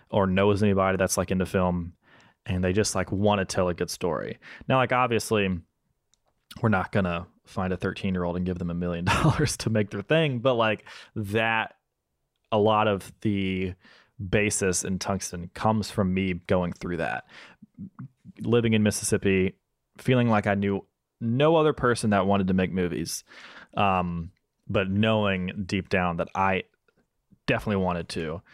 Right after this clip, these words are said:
um, for the rest of my life, and just, like, helping that person. And I think we were all that person at some point, whether it is with a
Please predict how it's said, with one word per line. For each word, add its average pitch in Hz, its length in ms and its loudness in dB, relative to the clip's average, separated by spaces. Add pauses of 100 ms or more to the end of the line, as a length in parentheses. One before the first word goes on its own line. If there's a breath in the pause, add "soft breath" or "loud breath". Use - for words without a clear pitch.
(320 loud breath)
um, 87 400 -2 (220)
for - 200 -2
the 90 80 0
rest 92 200 0
of 101 40 -4
my 82 100 -2
life, 82 460 -2 (360 soft breath)
and 95 600 -2
just, 110 340 -2
like, 101 460 -2 (1000)
helping 104 320 0
that 95 140 -2
person. - 540 -4
And 117 100 2
I 120 60 2
think 143 180 0
we 156 120 6
were 139 80 4
all 135 120 4
that 123 160 2
person 104 480 0 (1000)
at 107 100 -2
some 123 160 -2
point, 82 240 -8
whether 92 260 -2
it 90 160 -2
is 92 160 0
with 95 260 0
a 92 440 2